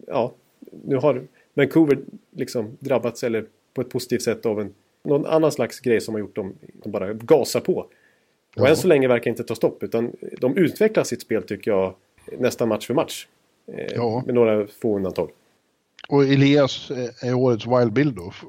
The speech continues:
Speaker 2: f-, fast, ännu, fast gånger tio.
Speaker 1: Ja, exakt. Ja.
Speaker 2: Ja. Alltså, även så vill jag understryka,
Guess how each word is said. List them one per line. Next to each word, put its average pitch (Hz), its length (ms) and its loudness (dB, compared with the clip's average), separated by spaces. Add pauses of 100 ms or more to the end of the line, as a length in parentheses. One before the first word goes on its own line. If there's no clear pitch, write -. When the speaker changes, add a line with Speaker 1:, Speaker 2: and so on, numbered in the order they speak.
Speaker 2:
f-, 110 220 -16
fast, - 380 -2
ännu, 120 400 -2
fast - 280 -4
gånger 127 320 4
tio. 120 400 0
Speaker 1:
Ja, 143 280 6
exakt. - 260 0 (280)
Ja. - 140 -4 (640)
Speaker 2:
Ja. 101 300 -10
Alltså, 127 220 2
även 160 560 4
så 180 360 2
vill 165 180 2
jag 165 260 4
understryka, 147 580 0